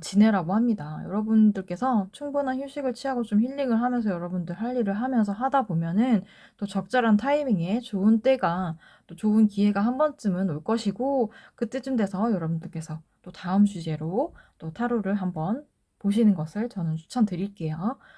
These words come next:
자, 그러면 우리 이 번을 뽑아주신 분들의, 어, 짧은 리딩 오늘 여기까지 하는 걸로 하겠습니다. 네, 복채로는 구독과 좋아요, 알림 설정까지 부탁드리고요.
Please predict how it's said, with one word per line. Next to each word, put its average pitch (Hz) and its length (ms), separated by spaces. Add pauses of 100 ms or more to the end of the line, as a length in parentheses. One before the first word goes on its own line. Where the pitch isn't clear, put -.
(100)
자, - 140
그러면 240 560
우리 180 240
이 202 260
번을 247 340
뽑아주신 226 500
분들의, 175 640 (200)
어, 165 240
짧은 262 380
리딩 180 520
오늘 165 240
여기까지 160 500
하는 202 220
걸로 151 180
하겠습니다. 160 760 (340)
네, 175 100
복채로는 240 580
구독과 214 360
좋아요, 185 500 (140)
알림 175 260
설정까지 208 600
부탁드리고요. 190 800